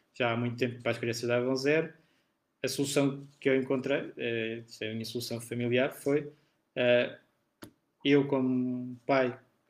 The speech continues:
ser contribuinte, a criança ser participante num P P R. E aí, eh, o capital é deles, eh, aos dezoito anos, ahm,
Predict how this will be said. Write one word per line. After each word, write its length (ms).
ser 280
contribuinte, 800
a 60
criança 640
ser 520
participante 640
num 180
P 140
P 120
R. 220
E 100
aí, 380
eh, 500
o 140
capital 600
é 100
deles, 500
eh, 300
aos 200
dezoito 360
anos, 420
ahm, 520